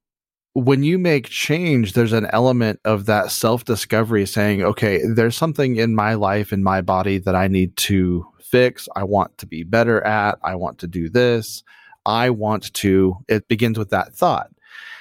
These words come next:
So when you have that change, you better be able to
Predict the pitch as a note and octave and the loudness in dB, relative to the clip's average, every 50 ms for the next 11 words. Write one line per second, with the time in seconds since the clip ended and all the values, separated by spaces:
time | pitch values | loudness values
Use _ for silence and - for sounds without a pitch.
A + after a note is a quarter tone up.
0 | - - - - - - - - - - C3+ A#2+ B2+ C3+ E3 F3+ C#3 A2 D#3+ E3+ | -20 -20 -20 -20 -20 -20 -14 -4 0 2 2 2 2 2 2 0 0 0 0 0
1 | F3 D#3+ C#3 C3+ C#3 C3 A#2+ A#2 - - - - D#3+ E3+ D3+ A#2+ G#2+ G2+ G2+ G2 | 0 0 0 2 2 2 0 0 -4 -6 -4 -2 0 2 2 2 2 2 0 0
2 | G2 - - - _ _ _ _ _ _ _ _ _ _ _ _ _ _ _ _ | -2 -4 -6 -8 _ _ _ _ _ _ _ _ _ _ _ _ _ _ _ _
3 | _ _ _ _ _ _ _ _ _ A#2+ A#2+ C3+ D#3 D#3 E3+ F#3 F#3 F#3 F#3 D#3 | _ _ _ _ _ _ _ _ _ 0 2 2 4 4 2 2 2 0 0 -2
4 | C3+ D3 C#3+ C#3 C#3 C3+ C3+ C3 B2 A2+ - - - - - B2 B2 B2 B2 B2 | -2 -2 0 0 2 2 2 0 0 -2 -4 -10 -6 0 2 2 2 2 2 0
5 | A2+ - - - - A#2+ A#2 A2+ | -2 -4 -4 0 2 2 4 2